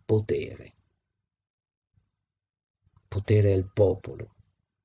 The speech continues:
potere a nessuno, tutti ugualmente umili servi della vita su questo pianeta, capaci di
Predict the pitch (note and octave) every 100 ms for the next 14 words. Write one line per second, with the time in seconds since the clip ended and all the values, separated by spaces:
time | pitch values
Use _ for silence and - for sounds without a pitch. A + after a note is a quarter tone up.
0 | _ _ _ _ _ _ _ _ _ -
1 | - - D3+ C#3+ C3+ A2 - C3+ C3+ -
2 | - - _ _ _ _ _ - B3+ D#3
3 | _ - - - _ _ _ _ _ _
4 | _ _ A#2+ B2 A#2 A2 A#2 D#3 D3+ G#2+
5 | - - A3 F#3 A#2+ G2+ G#2+ - D#3+ C#3
6 | G2+ F2 D#2+ - - _ _ _ _ _
7 | _ _ _ _ _ _ _ _ _ _
8 | - A2 A2 B2 - A2 G2 - G#2 G#2
9 | - - - F#2 - F2 A2 G2+ C3 -
10 | E2+